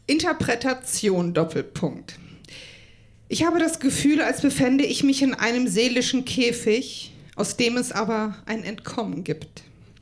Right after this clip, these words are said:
Dann geht es aber durch ein Labyrinth, aus dem es viele Auswege gibt. Allerdings muss ich den Weg heraus selbst finden und es gibt kaum Hinweise.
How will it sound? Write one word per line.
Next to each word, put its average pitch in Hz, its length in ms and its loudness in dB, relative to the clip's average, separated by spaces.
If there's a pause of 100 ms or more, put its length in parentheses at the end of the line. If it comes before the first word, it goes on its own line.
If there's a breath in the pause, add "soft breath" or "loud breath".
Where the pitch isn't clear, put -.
(1200 loud breath)
Dann 262 380 2
geht 277 160 2
es 277 100 0
aber 262 220 4
durch 269 180 2
ein 262 100 2
Labyrinth, 247 800 0
aus - 160 -2
dem 254 160 2
es - 160 0
viele 294 400 2
Auswege 208 540 0
gibt. - 440 -6
Allerdings 247 440 2
muss 269 180 4
ich 277 120 -4
den 240 220 0
Weg 233 280 -2
heraus 233 400 -2
selbst 220 400 -2
finden 180 480 -6
und 196 160 -4
es 185 100 -6
gibt 196 240 -2
kaum 208 320 0
Hinweise. 175 840 0